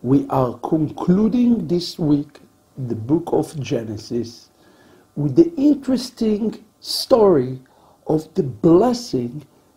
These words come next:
that is given over the two children of Joseph, Ephraim and Menashe.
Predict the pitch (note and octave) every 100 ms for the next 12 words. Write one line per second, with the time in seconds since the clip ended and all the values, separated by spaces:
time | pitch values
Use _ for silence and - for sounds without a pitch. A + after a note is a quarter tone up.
0 | - C3+ C3+ D3+ - A#3+ F3 F3+ - -
1 | F3+ E3 D3 D#3 - B3+ A3+ A#3 - -
2 | G#3+ A3+ A#2+ G#2+ G2 G#2 _ _ _ _
3 | _ _ _ D3+ C#3 C#3 C#3 - _ -
4 | A2 G#2 E2+ - F2 - _ - _ _
5 | - - C#3 D3+ F3 F3+ F#3+ F#3 - _
6 | _ _ _ _ C3+ C3+ C3+ C#3 C3+ -
7 | _ - G#2+ G2 D2 -